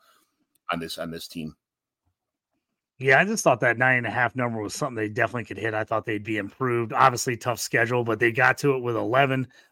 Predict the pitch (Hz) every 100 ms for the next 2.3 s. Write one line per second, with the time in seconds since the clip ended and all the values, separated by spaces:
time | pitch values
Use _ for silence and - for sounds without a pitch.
0 | - 110 113 - 120 117 127 127 127 123
1 | 113 117 135 120 107 - 123 104 117 113
2 | 127 135 143